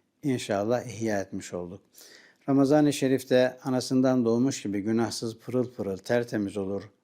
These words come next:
Ramazan-ı Şerif'in kadir kıymetini bilen, orucuyla, teravihsiyle, zikriyle, fikriyle onu değerlendiren, sadakasıyla, infakıyla onun hakkını veren insanlar. Dolayısıyla biz bayrama çıktığımızda günahlardan,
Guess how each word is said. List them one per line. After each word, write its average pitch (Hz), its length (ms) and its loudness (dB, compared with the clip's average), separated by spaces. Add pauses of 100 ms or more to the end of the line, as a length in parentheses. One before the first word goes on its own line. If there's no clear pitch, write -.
(140)
Ramazan-ı 120 440 0
Şerif'in 120 400 -4
kadir 110 340 -6
kıymetini 101 600 -4
bilen, 117 360 -4 (420)
orucuyla, 123 640 2
teravihsiyle, 110 960 0
zikriyle, 113 580 -2
fikriyle 117 500 -4
onu 120 200 -2
değerlendiren, 101 720 -2 (340)
sadakasıyla, 117 800 0
infakıyla 110 840 -2
onun 120 380 -4 (680)
hakkını 113 520 -4
veren 107 240 0
insanlar. 98 680 -8 (580)
Dolayısıyla 147 680 4
biz 127 260 -2
bayrama 120 400 2
çıktığımızda 104 840 -2
günahlardan, 113 760 -2